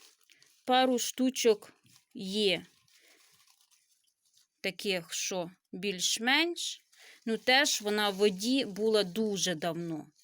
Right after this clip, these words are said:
Вона гнила. І це не за того, що вона їхала. Не за того.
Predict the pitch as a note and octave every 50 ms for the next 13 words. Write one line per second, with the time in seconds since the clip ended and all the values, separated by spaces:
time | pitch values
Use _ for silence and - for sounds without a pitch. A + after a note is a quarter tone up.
0 | _ _ _ _ _ _ _ _ _ _ _ _ _ _ _ _ _ _ _ _
1 | - F#3 G3+ G#3 A3 G#3+ F#3+ C#3+ _ - G3+ E3+ F#3+ G#3+ A3 A3+ A3 G#3 F3+ -
2 | - - _ _ _ _ _ _ _ _ _ _ _ _ _ _ _ _ _ _
3 | _ _ _ _ _ _ - - - - - - - - - - _ _ - _
4 | _ _ - _ _ _ _ - - - - _ - - - - - - - -
5 | - - - - _ _ _ - - - _ - - _ _ _ _ _ _ _
6 | - - - - _ - - G#3+ - - C4+ C4+ C4 C4 B3 A3 B3 A#3 - -
7 | D4 D4+ C4+ B3 A3+ G#3+ - - G#3+ F#3+ G3+ G3+ G3+ G3 G3 G3 F3+ G#3 A3+ A#3+
8 | B3+ A#3+ - - - G#3 G3 F#3+ F#3 - - - - - - - - - - -
9 | - - _ _ - - _ _ _ - - - _ _ - - - - - -
10 | - - - - - - _ - G#3 A3 A#3+ A3+ A#3 C4 B3+ - - C4 B3 G3
11 | F3+ F3 D#3+ D#3 -